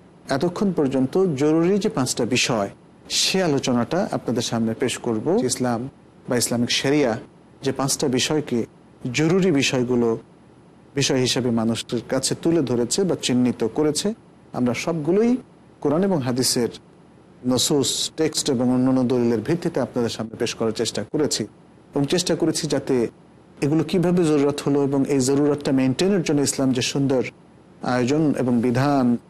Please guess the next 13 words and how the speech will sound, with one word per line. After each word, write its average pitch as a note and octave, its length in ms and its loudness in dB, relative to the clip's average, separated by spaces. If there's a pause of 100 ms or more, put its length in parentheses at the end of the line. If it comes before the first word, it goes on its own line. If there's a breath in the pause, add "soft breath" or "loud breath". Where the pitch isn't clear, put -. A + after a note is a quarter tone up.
(180)
ব্যবস্থাপনা C3+ 560 0
দিয়েছে, A#2+ 260 0
সেটা E3 220 -2
আপনাদের A#2 240 -4
সামনে A2+ 200 -6
আমরা A2 100 -8
শেয়ার B2 220 -2
করেছি। - 300 -8 (840)
এই F#3 100 4
মুহূর্তে A3 300 2
আমরা D#3 160 2
আলোচনা B2+ 320 0
করব B2 500 2